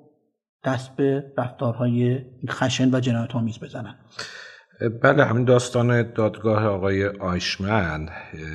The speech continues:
Speaker 2: خانم دکتر هانا آرنت، یه متفکر و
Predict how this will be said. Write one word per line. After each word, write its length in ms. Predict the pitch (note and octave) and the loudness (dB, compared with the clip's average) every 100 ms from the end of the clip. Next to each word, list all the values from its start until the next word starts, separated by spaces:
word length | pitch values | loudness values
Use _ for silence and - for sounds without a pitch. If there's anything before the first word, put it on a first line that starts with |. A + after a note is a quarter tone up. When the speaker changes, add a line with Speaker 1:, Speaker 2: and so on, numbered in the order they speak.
| D#2 D2+ C2 - _ _ _ | -12 -12 -16 -20 _ _ _
Speaker 2:
خانم 380 | _ D#2+ E2 F2+ | _ -8 -4 -2
دکتر 400 | F2 E2 - F2 D2+ - - _ - - | -4 -6 -8 -8 -10 -14 -20 _ -14 -4
هانا 180 | E2+ D#2 | -2 -2
آرنت، 760 | D2+ D2+ F2+ G2+ D2+ D#2 - | -4 -2 0 0 -2 -8 -10
یه 220 | D#2 D#2+ D#2 - | -8 -8 -10 -14
متفکر 680 | D#2+ - - E2+ - - D#2 | -14 -14 -10 -10 -10 -10 -8
و 220 | D#2 D#2 | -6 -8